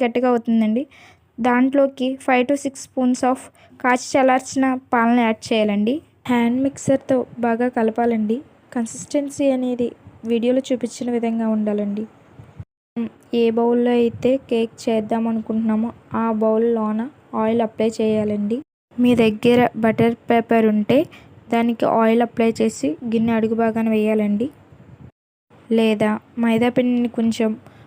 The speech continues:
బౌల్ మొత్తం స్ప్రెడ్ చేయాలండి. తర్వాత కేక్ బ్యాటర్ని ఆ బౌల్లోకి వేయాలండి. తర్వాత ఆ బౌల్ని టూ టైమ్స్ ట్యాప్ చేయాలండి. అందువల్ల ఎయిర్ బబుల్స్ అనేవి ఉండవండి. ఫైవ్ to టెన్ మినిట్స్ ముందుగా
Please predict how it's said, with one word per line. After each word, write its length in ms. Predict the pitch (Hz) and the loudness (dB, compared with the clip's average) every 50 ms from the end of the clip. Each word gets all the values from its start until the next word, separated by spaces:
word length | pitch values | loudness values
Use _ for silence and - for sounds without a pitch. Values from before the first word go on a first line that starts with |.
| - _ - 226 | -20 _ -4 0
బౌల్ 260 | 226 226 226 226 233 233 | 2 2 4 4 2 2
మొత్తం 260 | 233 226 220 - 240 240 247 | 0 -2 -2 -4 -4 -4 -4
స్ప్రెడ్ 380 | - - - 233 220 220 220 - - | -6 -6 -2 -2 0 0 -2 -4 -4
చేయాలండి. 560 | - 233 226 226 220 220 214 208 208 208 240 269 - _ _ _ _ _ | -2 0 2 2 2 2 2 2 2 0 0 -2 -4 _ _ _ _ _
తర్వాత 240 | - 240 233 - 247 220 220 - - - _ _ _ _ _ _ _ - | 0 0 2 2 2 2 2 0 -2 -10 _ _ _ _ _ _ _ 0
కేక్ 240 | 262 254 240 233 233 - | 2 2 2 2 2 2
బ్యాటర్ని 440 | 254 240 233 220 233 226 226 233 262 285 - - _ 226 | 2 2 2 2 2 2 2 2 0 -2 -6 -8 _ -2
ఆ 60 | 220 | -2
బౌల్లోకి 540 | 220 208 226 220 220 226 220 220 226 220 247 | 0 2 2 2 4 4 4 2 0 0 0
వేయాలండి. 640 | 233 226 220 220 214 214 220 214 208 208 208 214 254 330 - _ _ _ _ _ _ - - - _ _ | 0 2 2 2 2 2 2 2 0 0 0 -2 -2 -4 -6 _ _ _ _ _ _ -20 -20 -20 _ _
తర్వాత 480 | - 247 233 233 233 240 247 240 - 240 233 226 - - - - | 0 2 4 4 4 4 2 2 2 0 0 0 -2 -4 -6 -4
ఆ 80 | 226 226 | -4 -2
బౌల్ని 440 | 220 226 220 220 226 220 220 226 220 226 - | 0 2 2 2 2 2 0 0 -2 -2 -2
టూ 100 | - 240 | -2 -2
టైమ్స్ 360 | 226 - 226 226 226 233 - - - | -2 0 -2 -2 -2 -4 -6 -4 -2
ట్యాప్ 240 | 233 220 220 - - - | 0 0 0 -2 -6 -4
చేయాలండి. 540 | - 247 226 226 220 214 214 208 208 226 262 320 - _ _ _ - - | -2 0 2 2 2 2 0 0 0 0 -2 -4 -6 _ _ _ -10 -6
అందువల్ల 480 | 226 226 233 233 233 226 226 233 233 233 226 226 - - | -4 -2 -2 0 0 2 2 2 2 0 0 -2 -4 -2
ఎయిర్ 240 | 226 226 220 220 214 226 | -2 0 0 0 0 -2
బబుల్స్ 300 | 226 220 233 233 - 247 | -2 -2 -2 -4 -4 -2
అనేవి 240 | 220 220 220 220 220 214 | -2 0 0 0 0 0
ఉండవండి. 380 | 214 214 214 208 208 208 226 - - _ _ _ _ _ | -2 -2 -2 -2 -2 -2 -4 -6 -6 _ _ _ _ _
ఫైవ్ 200 | - 247 240 247 247 - | 0 2 2 2 2 2
to 100 | 269 262 254 247 - - _ _ _ - - - | 0 0 0 -2 -6 -10 _ _ _ -10 -4 -2
టెన్ 200 | 262 247 240 240 240 240 | 0 0 0 0 0 0
మినిట్స్ 380 | 240 240 240 254 254 - - - - | 0 2 0 0 -2 -4 -10 -12 -10
ముందుగా 420 | 247 240 240 240 240 233 220 247 | -8 -6 -4 -4 -4 -4 -2 -2